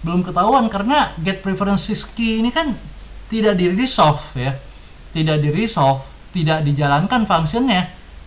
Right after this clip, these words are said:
sebelum runtime ya. Setelah runtime baru dia dijalankan dan dapat preference key-nya. Ya, baru bisa dimasukin ke dalam map ya, new map.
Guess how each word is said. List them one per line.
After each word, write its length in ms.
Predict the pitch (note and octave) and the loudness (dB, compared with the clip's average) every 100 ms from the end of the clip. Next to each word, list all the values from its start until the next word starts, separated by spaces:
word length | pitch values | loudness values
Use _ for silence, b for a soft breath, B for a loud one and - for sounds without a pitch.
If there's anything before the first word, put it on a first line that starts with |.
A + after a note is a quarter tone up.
| - | -16
sebelum 480 | - C3+ C#3 D#3+ G#3+ | -4 -2 2 4 4
runtime 480 | G3+ A3+ A3+ E3 C#3 | 4 4 4 4 4
ya. 120 | C3 | 0
Setelah 400 | C3 D#3+ D#3+ E3+ | -2 0 2 4
runtime 280 | C#3 A#3 D4 C4 | 4 2 2 2
baru 360 | E3+ D#3 D3+ D3 | 2 2 0 -2
dia 80 | D3+ | -2
dijalankan 640 | A3 G#3+ C#3+ E3 A3 A#3 D3 | 0 2 2 2 2 2 2
dan 80 | |
dapat 320 | B2 - D#3+ - | 2 0 -2 -4
preference 520 | D#3+ D3 D#3 E3 - | -6 -2 -2 -4 -6
key-nya. 400 | G#3+ A#3 G#3+ D3+ - - - - - - - | -4 0 0 -2 -6 -16 -20 -16 -16 -12 -6
Ya, 80 | |
baru 240 | D#3 E3 A3+ | -2 0 0
bisa 160 | C4+ | 0
dimasukin 560 | G3+ D3 C3+ D#3 A#3 G#3 | 2 2 0 -2 0 0
ke 80 | D#3+ | 2
dalam 360 | C#3+ G3+ B3 - - - - - B3+ | 4 4 4 -2 -10 -20 -20 -6 0
map 240 | A3 - - - - - - - | 2 0 -8 -16 -16 -16 -16 -12
ya, 320 | - D3 D#3+ - | -4 -2 -2 0
new 160 | C#3+ G3 | 2 4
map. 240 | G#3+ D#3 | 4 2